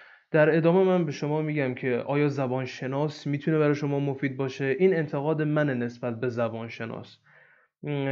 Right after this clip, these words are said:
و شاید، اه، می‌خوام که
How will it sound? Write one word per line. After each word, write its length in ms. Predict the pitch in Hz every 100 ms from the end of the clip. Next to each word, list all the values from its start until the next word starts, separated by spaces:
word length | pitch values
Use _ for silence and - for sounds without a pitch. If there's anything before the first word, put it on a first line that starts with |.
| 135 135 131 127
و 340 | 139 135 127
شاید، 480 | 127 151 147 147 135
اه، 400 | 135 127 120 117
می‌خوام 460 | 123 131 - 151 151
که 420 | 156 156 156